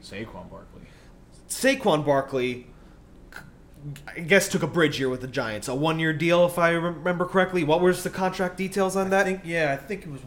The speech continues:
Speaker 1: one year. I remember, I mean, it was either that or he signs the franchise tag. Um, damn, we are not prepared. But
Speaker 2: W-, w-
Speaker 1: the point is, he was gonna, he was gonna potentially hold out,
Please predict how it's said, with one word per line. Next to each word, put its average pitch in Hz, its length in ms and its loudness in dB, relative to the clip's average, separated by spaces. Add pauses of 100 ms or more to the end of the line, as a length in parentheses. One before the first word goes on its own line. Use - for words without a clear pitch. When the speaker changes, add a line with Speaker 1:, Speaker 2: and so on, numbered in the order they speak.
Speaker 1:
one 131 200 -16
year. - 160 -18
I 165 120 -16
remember, 196 360 -6
I 170 60 -4
mean, 175 160 -6
it 170 80 -4
was 156 300 -6
either 175 220 -4
that 208 200 -4
or 180 60 -6
he 151 100 -8
signs 185 440 -8
the 147 60 -12
franchise 165 680 -10
tag. 160 680 -2
Um, 113 580 -10 (1080)
damn, 107 300 -14
we 139 120 -10
are 101 140 -12 (100)
not 139 260 -12 (220)
prepared. 131 500 -10 (200)
But 156 300 -2
Speaker 2:
W-, 165 100 -16
w- 170 120 -14 (360)
Speaker 1:
the 180 160 -6
point 277 300 4
is, 226 140 6
he 262 100 2
was 294 160 0
gonna, 262 340 4
he 220 140 4
was 339 80 2
gonna 330 120 6
potentially 190 580 0
hold 151 340 2
out, 139 380 0